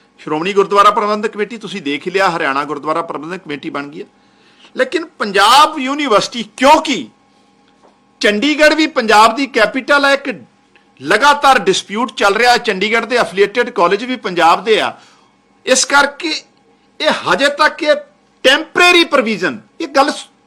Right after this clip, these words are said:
ਇਹ ਮੈਂਸ਼ਨ ਕਰ ਰਿਹਾ ਮੈਂ ਖਾਸ ਜ਼ੋਰ ਦੇ ਕੇ, under section seventy-two reorganization act ਟੈਂਪਰੇਰੀ ਪ੍ਰੋਵੀਜ਼ਨ ਹੈ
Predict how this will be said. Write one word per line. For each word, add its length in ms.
ਇਹ 100
ਮੈਂਸ਼ਨ 400
ਕਰ 180
ਰਿਹਾ 140
ਮੈਂ 220
ਖਾਸ 360
ਜ਼ੋਰ 260
ਦੇ 160
ਕੇ, 160
under 320
section 600
seventy-two 840
reorganization 840
act 300
ਟੈਂਪਰੇਰੀ 560
ਪ੍ਰੋਵੀਜ਼ਨ 560
ਹੈ 240